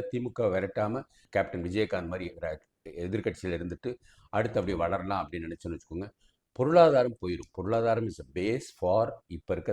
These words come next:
தமிழ்நாடு அரசியல். திமுக அது மாதிரி கொண்டு போயிட்டாங்க. பணம் நிறைய செலவு பண்ற மாத்திரம் தான் ஜெயிக்க முடியுங்கிற மாதிரி கொண்டு போயிட்டாங்க. விஜய் அவருக்குள்ள பணத்தை செலவு, சம்பாரிச்சிருவாரா இருக்கும், இல்ல செலவு ப-, பண்ணிட்டே இருப்பாரு. But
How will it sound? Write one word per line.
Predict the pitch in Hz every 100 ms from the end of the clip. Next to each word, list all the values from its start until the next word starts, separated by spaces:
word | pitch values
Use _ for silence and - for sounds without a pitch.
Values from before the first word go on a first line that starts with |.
| -
தமிழ்நாடு | - 85 95 95 80
அரசியல். | 78 - 82 67 -
திமுக | 92 101 -
அது | 87 78
மாதிரி | 85 -
கொண்டு | 104 120
போயிட்டாங்க. | 123 101 78 - - _ _ _ _
பணம் | - 98 131 101
நிறைய | 92 110
செலவு | - 98 107 104
பண்ற | 101 -
மாத்திரம் | 85 92 - 123 120
தான் | 101
ஜெயிக்க | 92 95
முடியுங்கிற | 104 92 95 92 85
மாதிரி | 101 -
கொண்டு | 80 73
போயிட்டாங்க. | 76 69 82 - _ _ _ _
விஜய் | 101 143 208 175 - -
அவருக்குள்ள | - 110 110 - 117
பணத்தை | - 101 110 104
செலவு, | 92 87 87 85 82 78 80
சம்பாரிச்சிருவாரா | - 87 98 95 82 82 78
இருக்கும், | 73 135
இல்ல | 151 127
செலவு | 110 101 104 -
ப-, | 90 82
பண்ணிட்டே | - 90 95 98
இருப்பாரு. | 95 - 73 - - - -
But | 101